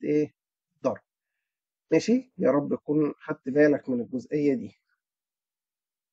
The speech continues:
خلاص؟ خد بالك منها يا محمد، بالله عليك لو سمحت. طيب، مجموع الجذرين التربيعيين للعدد ستاشر. قال لي أول ما تسمع كلمة مجموع الجذرين ما تكملش، الإجابة إيه؟ صفر.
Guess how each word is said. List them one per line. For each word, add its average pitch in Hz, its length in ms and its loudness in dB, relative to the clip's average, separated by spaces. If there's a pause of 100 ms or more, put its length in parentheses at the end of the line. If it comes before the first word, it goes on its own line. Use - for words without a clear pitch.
خلاص؟ - 440 0 (200)
خد 143 120 -4
بالك 165 280 6
منها 180 280 4
يا 185 80 6
محمد، 170 520 0 (220)
بالله 151 240 2
عليك 165 340 4
لو 180 140 2
سمحت. 165 420 -2 (960)
طيب، 131 220 2
مجموع 185 540 8
الجذرين 180 680 4 (560)
التربيعيين 165 800 6
للعدد 165 480 6
ستاشر. 196 520 2 (120)
قال 226 100 4
لي 202 100 6
أول 208 200 4
ما 156 120 4
تسمع 196 300 0
كلمة 214 320 0
مجموع 165 320 -2
الجذرين 156 360 0
ما 160 100 2
تكملش، 143 520 -4
الإجابة 151 360 0
إيه؟ 151 260 4 (580)
صفر. - 340 2